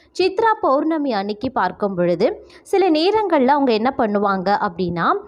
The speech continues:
ஒரு பேனாவை பூஜை அறையில வச்சுட்டு, ஒரு நோட்டு புக்கை வச்சுட்டு வழிபாடு செய்வாங்க. இது கூட ஒரு விசேஷமான ஒரு வழிபாடு அப்படின்னு கூட சொல்லலாம். இப்படி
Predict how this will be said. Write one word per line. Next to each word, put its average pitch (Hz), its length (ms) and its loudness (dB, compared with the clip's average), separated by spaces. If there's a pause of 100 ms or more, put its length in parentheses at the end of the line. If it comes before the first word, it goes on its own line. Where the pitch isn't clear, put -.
(200)
ஒரு 330 260 2
பேனாவை 349 720 0
பூஜை 254 300 0
அறையில 202 460 2
வச்சுட்டு, 180 380 0
ஒரு 254 180 4
நோட்டு 254 340 2
புக்கை 202 220 -4
வச்சுட்டு 175 460 -2
வழிபாடு 240 560 0
செய்வாங்க. 175 580 -4 (260)
இது 330 300 2
கூட 349 260 0
ஒரு 262 200 2
விசேஷமான 233 800 0
ஒரு 202 200 2
வழிபாடு 175 540 0
அப்படின்னு 170 300 -2
கூட 165 160 -4
சொல்லலாம். 180 400 -2 (200)
இப்படி 359 420 2